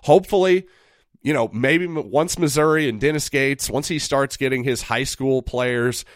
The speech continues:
the guys with more length, you know, maybe they'll fit the switching man-to-man type defense a little better. But yesterday, it wasn't doing us a lot of favors. And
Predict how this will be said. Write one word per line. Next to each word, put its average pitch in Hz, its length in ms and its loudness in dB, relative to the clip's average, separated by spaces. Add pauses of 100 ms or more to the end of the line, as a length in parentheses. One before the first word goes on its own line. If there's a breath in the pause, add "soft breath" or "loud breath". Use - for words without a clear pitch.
(120 soft breath)
the 92 80 -10
guys 117 320 -2
with 95 180 -10
more 127 240 0
length, 127 540 -2 (180 soft breath)
you 180 80 0
know, 165 120 4
maybe 156 200 0
they'll 156 140 2
fit - 320 -2
the 117 140 -4
switching 120 580 -4
man-to-man 104 760 -4 (360 soft breath)
type 113 320 0
defense 110 500 -4
a 110 60 -2
little 98 240 -2
better. 107 340 0
But 82 160 -6
yesterday, 113 640 -2
it 92 80 -4
wasn't 107 340 0
doing 104 300 -4
us 98 240 -6 (320 soft breath)
a 110 80 -6
lot 123 240 0
of 110 80 -8
favors. 127 520 -2
And 107 220 -2